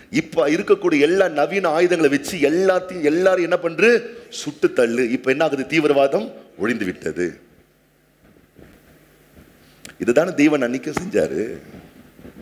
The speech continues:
பட்டத்தை, ரத்தத்தை சிந்தாமல் அடக்கி வைக்கிறவன் சபிக்கப்பட்டவன். இது சரி, நீங்க ஒத்துக்கிட்டீங்கன்னா தீவிரவாத செயலும்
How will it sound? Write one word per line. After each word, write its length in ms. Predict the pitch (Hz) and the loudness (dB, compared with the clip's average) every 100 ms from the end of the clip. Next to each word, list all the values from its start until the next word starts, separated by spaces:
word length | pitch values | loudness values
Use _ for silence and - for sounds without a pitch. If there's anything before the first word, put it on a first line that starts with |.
| - - - _ _ _ - - - _ _ _ - - - - - - - - - - - - - - - | -20 -20 -20 _ _ _ -20 -20 -20 _ _ _ -20 -20 -20 -20 -20 -20 -20 -20 -16 -8 -6 -6 -8 -8 0
பட்டத்தை, 1120 | 180 - 262 254 233 175 220 233 254 233 - | 0 2 4 4 2 2 2 4 2 2 0
ரத்தத்தை 540 | - 196 - 247 247 | 0 2 2 0 0
சிந்தாமல் 880 | 220 214 208 208 214 226 254 233 - - - - - - | -2 -2 2 2 2 2 2 -2 -10 -20 -20 -16 -14 -6
அடக்கி 380 | 135 180 208 208 | -2 0 0 2
வைக்கிறவன் 640 | 202 202 147 208 233 302 - - - - - - | 2 4 4 4 2 -2 -10 -18 -20 -16 -6 -2
சபிக்கப்பட்டவன். 840 | 165 226 - 220 196 - 202 202 | 0 0 0 2 0 2 2 2
இது 260 | 156 180 196 | 0 2 2
சரி, 320 | - 185 233 | 4 2 2
நீங்க 200 | 226 185 | 2 2
ஒத்துக்கிட்டீங்கன்னா 680 | 175 180 196 185 180 208 208 | 2 2 2 2 4 2 0
தீவிரவாத 500 | 208 220 208 190 190 | 2 4 4 2 0
செயலும் 540 | 202 202 226 302 - | 2 2 2 0 -4